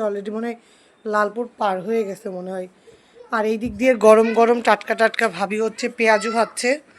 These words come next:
So এই দিক দিয়ে ভাবির পেঁয়াজি ভাজা মানে শুরু করে দিয়েছে বা দেয়নি নাকি দেখি। ও হ্যাঁ, এই যে দিবে, এই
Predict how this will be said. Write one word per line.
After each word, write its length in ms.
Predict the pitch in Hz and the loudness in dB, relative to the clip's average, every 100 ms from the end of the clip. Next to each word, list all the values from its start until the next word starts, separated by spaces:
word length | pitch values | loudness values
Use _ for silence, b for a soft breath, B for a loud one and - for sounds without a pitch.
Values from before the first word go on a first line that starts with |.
| 508 554 - 587 1077 1077 622 _ _ _ _ _ _ 403 381 359 381 370 392 427 453 | -20 -20 -20 -20 -20 -20 -20 _ _ _ _ _ _ _ -20 -20 -20 -18 -16 -16 -12
So 60 | - 254 | 2 4
এই 40 | 240 | 4
দিক 100 | 220 | 2
দিয়ে 120 | 233 240 226 | 4 4 6
ভাবির 280 | 226 226 - | 4 4 0
পেঁয়াজি 340 | 233 226 202 208 | 4 4 4 2
ভাজা 260 | 220 196 214 226 - 233 | 2 4 4 4 0 -6
মানে 140 | 214 220 214 | -2 -2 -2
শুরু 160 | 262 254 240 | -2 -2 2
করে 160 | 247 226 | 4 2
দিয়েছে 300 | 233 240 240 240 | 0 -2 -2 2
বা 80 | 233 202 | 2 4
দেয়নি 300 | 214 214 220 220 | 2 2 -2 -6
নাকি 180 | 208 220 185 | -8 -8 -8
দেখি। 260 | 202 240 277 B B B B - | -8 -10 -12 B B B B -2
ও 20 | 202 | 0
হ্যাঁ, 180 | 190 170 165 202 | 0 -4 -4 -4
এই 60 | 196 | -2
যে 60 | 180 | -2
দিবে, 200 | 196 170 160 - B B B B - - | -4 -4 -8 -14 B B B B -18 -2
এই 80 | - | 4